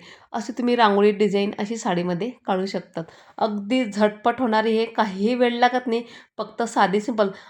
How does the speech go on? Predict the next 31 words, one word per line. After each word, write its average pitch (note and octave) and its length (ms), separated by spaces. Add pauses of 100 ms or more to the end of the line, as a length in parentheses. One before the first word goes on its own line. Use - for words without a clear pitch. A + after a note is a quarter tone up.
आता A3 180
मी B3+ 100
काळी A3 360
साडी A3 240
घेतली, A#3+ 280
तर A3+ 100
मग A3+ 100
इतर A3+ 300
कुठलाही A#3+ 460
साडीचा G#3+ 300
कलर G#3+ 320
घ्यायचा G3+ 280
असेल B3 400
तर A3+ 60
मी A#3 100
कुठलाही G#3+ 420
कलर G#3 240
साडीमध्ये, F#3+ 540 (560)
अ, A3 360
टाकू A3 200
शकतात G3 340
किंवा - 440
लाल A#3 240
कलर, F#3+ 380
पिवळा G3 380
कलर F#3+ 260
किंवा G3 220
असे, B3 240
अ, A#3 220
काळा G#3+ 280
कलर, F#3 240